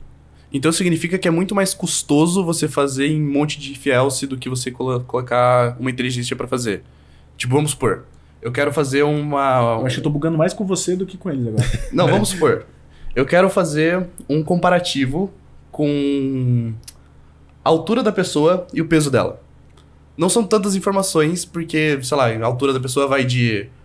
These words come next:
Speaker 1: um centímetro até trezentos no máximo. Vamos colocar esses valores pra comparação.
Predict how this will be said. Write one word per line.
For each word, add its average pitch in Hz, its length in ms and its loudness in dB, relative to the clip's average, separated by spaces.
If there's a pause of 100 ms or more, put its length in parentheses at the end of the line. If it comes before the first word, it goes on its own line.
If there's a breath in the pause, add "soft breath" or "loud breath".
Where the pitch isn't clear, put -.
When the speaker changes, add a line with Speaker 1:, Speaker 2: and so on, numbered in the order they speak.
(580 soft breath)
Speaker 1:
um 135 180 -2
centímetro 147 760 0 (420)
até 120 340 2
trezentos 127 460 0
no 123 80 -2
máximo. 117 440 0
Vamos 110 140 -6
colocar 117 320 -2
esses 117 320 -6 (160)
valores 120 400 2
pra 107 220 -2
comparação. 120 600 -2